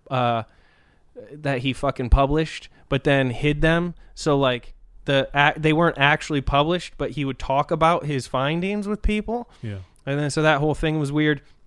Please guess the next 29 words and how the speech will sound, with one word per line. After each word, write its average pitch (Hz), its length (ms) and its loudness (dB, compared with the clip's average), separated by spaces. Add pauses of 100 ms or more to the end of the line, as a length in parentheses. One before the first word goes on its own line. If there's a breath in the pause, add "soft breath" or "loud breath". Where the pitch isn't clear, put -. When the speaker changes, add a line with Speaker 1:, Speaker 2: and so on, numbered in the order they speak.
(680)
Speaker 1:
And 143 100 2
he 143 80 6
was 131 140 4
like, 120 180 4
"Yeah, 175 240 8
like, 139 240 6 (1080 soft breath)
fucking, 156 520 2 (300 loud breath)
what 156 140 -2
was 139 140 0
it? 127 120 -2
Like, 120 220 -2
three 170 580 0
in, 151 140 0 (260)
three 196 220 0
out 180 100 8
of 143 120 6
eight 156 300 2
girls, 139 680 0 (160)
women, 131 480 0 (320)
would 147 200 -6
sniff 160 340 0
it, 117 220 0
and 131 140 -2
they, 131 80 2
it 127 120 0
would 131 140 2
make 135 240 0
'em 123 120 -2
jizz. 120 580 -4